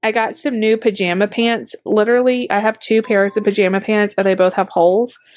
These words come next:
So these were ten dollars. Um, they were on sale for ten dollars. And then I, I wanted to replace, I had some, like,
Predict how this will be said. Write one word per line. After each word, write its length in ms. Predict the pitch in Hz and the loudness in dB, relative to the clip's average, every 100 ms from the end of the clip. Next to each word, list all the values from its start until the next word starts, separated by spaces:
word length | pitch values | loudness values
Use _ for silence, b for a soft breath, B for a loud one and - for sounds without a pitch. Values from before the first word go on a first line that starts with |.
| B B | B B
So 240 | - 202 | -2 -2
these 220 | 220 247 | -2 -2
were 100 | 262 | -2
ten 260 | 240 220 220 | 0 -2 0
dollars. 720 | 214 196 196 190 190 185 - _ B B - | 0 2 2 2 0 -4 -12 _ B B -4
Um, 220 | 196 180 | -2 0
they 100 | 185 | 0
were 80 | 180 | 2
on 280 | 180 175 196 _ - | -2 -2 -8 _ -18
sale 400 | - 185 170 175 | -2 0 0 -2
for 100 | 185 | -6
ten 220 | - 190 | -6 0
dollars. 500 | 170 170 175 175 - B B B B _ _ - | 2 2 2 0 -10 B B B B _ _ -4
And 200 | 233 220 | -2 0
then 360 | 226 226 214 - | 0 0 -4 -6
I, 180 | - - _ _ _ 226 | -10 -12 _ _ _ -2
I 100 | 226 | 0
wanted 280 | 233 285 302 | 0 -2 0
to 100 | 359 | 2
replace, 560 | 330 - 240 247 247 | 2 0 0 0 -2
I 80 | 208 | -6
had 260 | 220 226 - | -2 -4 -2
some, 160 | 311 | -2
like, 300 | 254 202 - | 0 -2 -8